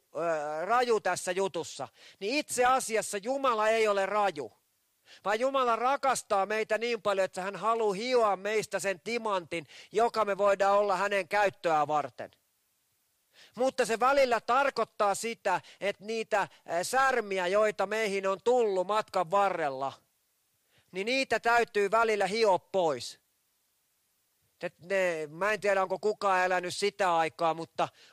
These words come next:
olen kuullut mun isovanhemmilta, ja, ja, ja, että heidän, ö, vanhempansa ja isovanhempansa teki niin, että kun leipää tuli hometta, niin ei heitetty leipää menemään, vuoltiin vaan se home pois siitä.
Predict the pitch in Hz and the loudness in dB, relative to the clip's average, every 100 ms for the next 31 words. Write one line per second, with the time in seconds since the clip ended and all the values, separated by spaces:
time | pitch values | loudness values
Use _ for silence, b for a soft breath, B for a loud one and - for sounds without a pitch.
0 | - 180 185 175 190 180 175 196 196 196 | -6 -2 -2 -2 -2 -2 -2 -4 -4 -2
1 | 185 170 170 165 165 165 160 165 160 139 | 0 0 -2 -2 -6 -6 -4 -2 0 -2
2 | b b 151 160 135 143 151 147 151 147 | b b -2 0 0 -2 -2 0 0 -2
3 | 123 156 - 165 175 196 185 170 160 135 | -2 -4 -2 -2 2 2 2 -2 -4 -10
4 | b b 131 147 139 180 170 165 143 160 | b b -6 -4 0 0 0 -4 -2 -2
5 | 156 165 165 165 160 156 151 156 151 - | -2 -2 -2 -2 -2 -4 -6 -6 -6 -4
6 | 170 170 165 160 165 156 170 175 165 160 | -4 -4 -6 -6 -6 -4 0 0 0 -2
7 | 151 160 160 165 165 147 - 151 151 156 | -2 -4 -4 -2 -2 -4 -4 -8 -4 -4
8 | 151 151 160 156 - 160 175 165 - 147 | -4 -2 -4 -6 -10 -4 0 -2 0 -2
9 | 147 147 143 143 143 160 151 143 151 147 | -2 -6 -4 -4 -2 0 -2 -2 -6 -2
10 | 151 151 156 156 143 - 135 110 - 92 | -2 -2 -4 -4 -6 -6 -6 -6 -10 -14
11 | 87 | -16